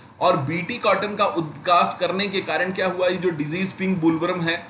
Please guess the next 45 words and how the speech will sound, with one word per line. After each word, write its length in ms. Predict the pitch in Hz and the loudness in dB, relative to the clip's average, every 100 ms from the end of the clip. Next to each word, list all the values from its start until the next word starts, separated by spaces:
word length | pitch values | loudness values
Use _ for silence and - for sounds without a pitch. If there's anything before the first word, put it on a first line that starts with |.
| - - | -20 -8
ये 140 | 143 190 | 2 2
disease 440 | 180 175 180 185 | 2 0 -2 -2
क्या 160 | - 175 | 0 0
है, 260 | 190 185 - | 0 -4 -4
खत्म 300 | 170 196 190 | -2 0 0
हुई। 320 | 175 190 - | 0 -2 -2
और 140 | 147 156 | 0 2
Monsanto 580 | 160 175 202 190 202 | 0 0 0 -2 -2
ने 80 | 196 | -4
भारत 340 | 160 156 165 175 | 0 0 0 -2
में 100 | 180 | -6
इसका 240 | 170 180 | -4 -4
क्या 220 | 170 175 | 0 0
है, 280 | 165 160 165 - - - 123 | 0 -2 -6 -14 -20 -10 2
दो 200 | 170 180 | 4 6
हज़ार 300 | 175 170 143 | 4 2 2
छह 200 | 185 185 | 0 0
में 260 | 175 180 | 0 -2
Bolgard 440 | 156 160 160 165 175 170 160 139 - - | 0 2 6 4 4 -2 -14 -16 -16 -4
में 220 | 165 170 | -2 -2
ये 360 | 160 160 170 165 | 2 4 4 0
मतलब 280 | 160 170 165 | -2 0 -2
इसने 300 | 165 175 170 | -4 -4 -4
उत्पाद 560 | 147 143 165 151 151 - | -4 0 0 0 -2 -6
किया। 320 | 175 196 202 - - - | 0 0 -2 -12 -6 2
और 260 | - - | 2 2
आज 360 | 147 175 208 180 | 4 4 4 2
जो 120 | 196 | 0
है, 260 | 196 196 175 | 0 0 0
India 200 | 190 185 | 0 2
has 140 | 190 | 0
become 360 | 160 165 185 190 | -2 -2 -2 0
the 140 | 160 | 0
world 260 | 175 190 185 | 0 0 2
largest 420 | 160 165 202 - | 2 2 -2 -2
production, 340 | 170 165 160 180 175 | -4 -4 -4 -6 -4
अ, 80 | 156 | -4
produ-, 340 | 147 165 160 147 | -2 0 0 0
अ, 300 | 156 151 156 | 0 0 -2
producer 320 | 160 165 175 | -2 2 2
of 100 | 170 - | 0 0
cotton 300 | 156 170 175 | -2 -2 -2
partially 380 | 147 143 165 165 | 0 0 -2 -2
due 160 | 156 | -2
to, 40 | 156 | -4